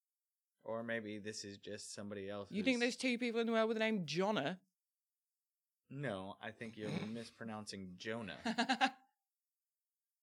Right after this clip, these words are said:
Speaker 2: Um, yeah, it's the same dude, okay? I'm just about to ask him.
Speaker 1: If he's the same dude.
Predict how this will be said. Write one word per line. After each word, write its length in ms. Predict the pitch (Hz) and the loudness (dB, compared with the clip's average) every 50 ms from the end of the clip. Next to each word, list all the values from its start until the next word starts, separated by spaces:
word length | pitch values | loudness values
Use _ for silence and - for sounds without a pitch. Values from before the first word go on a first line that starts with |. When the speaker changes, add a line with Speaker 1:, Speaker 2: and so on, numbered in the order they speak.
| _ _ _ _ _ _ _ _ - 277 - - - - - - - - - - _ _ _ _ _ _ _ _ _ _ _ _ _ _ _ _ - | _ _ _ _ _ _ _ _ -20 -20 -18 -18 -18 -18 -18 -20 -20 -20 -20 -20 _ _ _ _ _ _ _ _ _ _ _ _ _ _ _ _ -4
Speaker 2:
Um, 760 | - 180 175 170 165 165 165 165 165 165 160 170 180 180 - _ _ _ _ _ _ _ _ _ _ | -2 0 2 4 4 4 4 2 2 0 -2 -4 -4 -6 -8 _ _ _ _ _ _ _ _ _ _
yeah, 240 | 208 254 294 294 | 2 4 4 4
it's 120 | 240 226 - | 2 0 -4
the 60 | 254 | -8
same 560 | - - - 262 269 269 277 277 277 269 254 - - _ _ _ _ _ _ - 170 | -6 0 2 4 6 6 6 6 6 6 4 4 0 _ _ _ _ _ _ -10 0
dude, 500 | - 208 233 254 269 247 208 165 147 - - | 2 4 6 6 6 6 4 4 0 0 2
okay? 760 | 165 170 156 170 170 170 160 160 156 160 170 190 220 240 226 - _ _ _ _ _ _ _ _ | 2 0 2 0 2 4 6 6 6 6 4 2 0 0 -4 -8 _ _ _ _ _ _ _ _
I'm 140 | - 190 202 | 0 2 2
just 180 | 196 220 226 - | 2 2 0 -2
about 200 | 233 240 247 254 | -4 -4 -6 -8
to 60 | - - - | -10 -12 -12
ask 220 | - 220 - - - | -14 -14 -14 -10 -8
him. 380 | 254 233 214 190 - - - - _ _ _ _ _ _ _ _ | -8 -6 -6 -8 -8 -10 -14 -18 _ _ _ _ _ _ _ _
Speaker 1:
If 80 | 120 110 | -10 -8
he's 140 | 113 107 101 | -6 -6 -6
the 80 | 104 | -6
same 200 | 98 - 117 113 | -4 -4 -4 -2
dude. 260 | 107 131 120 82 - | -2 -2 -4 -4 -6